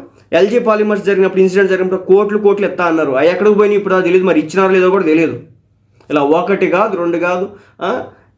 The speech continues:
రాజకీయాలు చేయమంటే మాత్రం ముందరకు రావడం, రాజకీయం చేయడం తప్ప, బురద రాజకీయం చేయడం తప్ప. ఎనిమిది లక్షల మంది జనాలు ఏంటి,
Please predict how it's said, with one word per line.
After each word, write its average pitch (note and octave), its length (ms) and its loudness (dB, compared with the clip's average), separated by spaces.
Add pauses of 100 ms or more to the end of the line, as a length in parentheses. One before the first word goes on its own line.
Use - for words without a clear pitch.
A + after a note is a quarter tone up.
(100)
రాజకీయాలు A3 640 0
చేయమంటే G#3+ 300 0
మాత్రం G3+ 340 -2
ముందరకు G3+ 320 2
రావడం, G#3 340 0
రాజకీయం F#3+ 460 0
చేయడం F3+ 200 0
తప్ప, D#3 240 -2
బురద F#3 380 0
రాజకీయం A#3 500 -2
చేయడం G#3 220 0
తప్ప. F#3+ 200 -6 (360)
ఎనిమిది G#3+ 260 4
లక్షల G#3 260 -2
మంది F#3 240 2
జనాలు G3+ 400 0
ఏంటి, B3+ 420 0